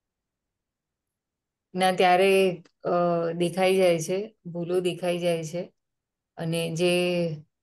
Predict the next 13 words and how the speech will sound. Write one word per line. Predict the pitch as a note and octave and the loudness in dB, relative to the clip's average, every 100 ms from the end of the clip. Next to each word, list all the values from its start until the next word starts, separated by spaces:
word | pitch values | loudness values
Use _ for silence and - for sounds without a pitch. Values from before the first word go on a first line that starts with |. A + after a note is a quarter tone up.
| _ | _
અકળામણે | E3 F#3 F3+ F#3 F#3+ F#3 | -4 0 2 2 -2 -2
થતી | F#3 E3 F3+ | -2 -4 -2
હોય | F3+ F3+ | -2 -2
છે | F#3 | -2
એ | D#3+ | -4
પણ | E3 F3+ | -4 -4
દેખાય | E3 D3+ D#3+ D#3 | -4 -6 -4 -6
છે. | D3+ | -4
એટલે | F3 - - D#3+ E3+ | -6 -6 -8 -4 -4
તરત | E3+ E3 E3 E3 | -2 -2 -2 0
જ, | F3 E3 E3+ D#3+ _ _ _ _ _ _ _ _ _ _ _ | 0 2 -2 -2 _ _ _ _ _ _ _ _ _ _ _
અમ, | D#3+ D#3 D#3 D3+ D3+ D3 D3 - _ _ _ _ _ _ _ _ | -2 0 0 0 2 2 0 -10 _ _ _ _ _ _ _ _
અમ, | F#3 F3 E3+ E3 D#3+ | -8 -6 -4 -4 -6